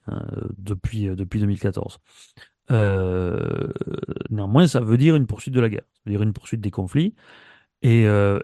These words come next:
et, mais c'est tout à fait cohérent avec la trajectoire interne de l'Ukraine. Et, euh, comme vous le savez, ce que j'explique toujours, c'est que le, le, ce qui, ce qui détermine,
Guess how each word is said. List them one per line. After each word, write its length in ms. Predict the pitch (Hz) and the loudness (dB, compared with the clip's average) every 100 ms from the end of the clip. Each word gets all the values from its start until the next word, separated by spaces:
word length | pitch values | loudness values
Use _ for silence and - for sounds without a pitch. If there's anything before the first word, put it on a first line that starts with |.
| - | -4
et, 100 | 120 | -4
mais 240 | 117 123 | 2 4
c'est 160 | 123 135 | 4 2
tout 180 | - 135 | 2 4
à 60 | |
fait 140 | 120 127 | 4 6
cohérent 460 | 123 113 147 196 | 6 6 6 4
avec 240 | - 123 147 | 2 2 2
la 80 | 123 | -2
trajectoire 420 | 113 104 110 107 | -2 -2 0 0
interne 260 | 110 160 | 2 0
de 60 | 151 | 2
l'Ukraine. 320 | 147 - 110 - _ - _ _ _ | 0 -2 -8 -10 _ -20 _ _ _
Et, 260 | 127 123 120 | 2 6 6
euh, 260 | 110 107 101 104 101 101 104 | 6 4 0 -4 -6 -6 -2
comme 160 | 123 | 0
vous 100 | 120 | 2
le 60 | 123 | 0
savez, 400 | - 120 170 180 | 0 2 4 2
ce 120 | - | -2
que 80 | 117 | -6
j'explique 300 | 110 - 107 | -6 -6 -4
toujours, 340 | 131 160 175 | 0 0 0
c'est 100 | 131 | -2
que 140 | 110 120 | 0 0
le, 380 | 113 104 98 95 | 2 0 0 -2
le, 80 | 107 | -6
ce 100 | - | -10
qui, 200 | - 104 | -18 -18
ce 220 | - - | -18 -20
qui 320 | - 107 92 92 | -12 -8 -8 -10
détermine, 920 | 90 110 123 117 120 117 131 113 | -10 -2 -2 2 2 4 4 2